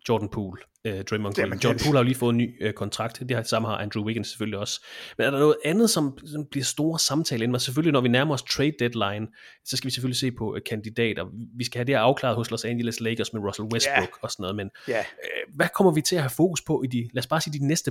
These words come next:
Speaker 1: par måneder, altså de første måneder af sæsonen? Hvad, hvad kommer vi til at snakke om igen og igen og igen, tror du?
Speaker 2: Ja, men jeg tror, vi skal passe på ikke at falde i Lakers-fælden, men, men den er bare så oplagt, fordi du har LeBron, som i sig selv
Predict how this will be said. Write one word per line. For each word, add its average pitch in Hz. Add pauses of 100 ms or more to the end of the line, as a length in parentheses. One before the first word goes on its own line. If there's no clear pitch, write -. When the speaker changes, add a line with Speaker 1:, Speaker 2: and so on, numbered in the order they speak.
Speaker 1:
par -
måneder, 123
altså 113
de 117
første 156
måneder 120
af 151
sæsonen? 123
Hvad, 127
hvad -
kommer 160
vi 123
til 151
at 135
snakke 147
om 127
igen 131
og 123
igen 120
og 127
igen, 123
tror 117
du? -
Speaker 2:
Ja, 202
men 156
jeg 175
tror, 165 (100)
vi 156
skal 151
passe 139
på 202
ikke 160
at -
falde 143
i 208
Lakers-fælden, 131
men, 143
men 170
den 160
er 170
bare 139
så 165
oplagt, 139 (220)
fordi 196
du 135
har 135
LeBron, 196
som 143
i 143
sig 123
selv 175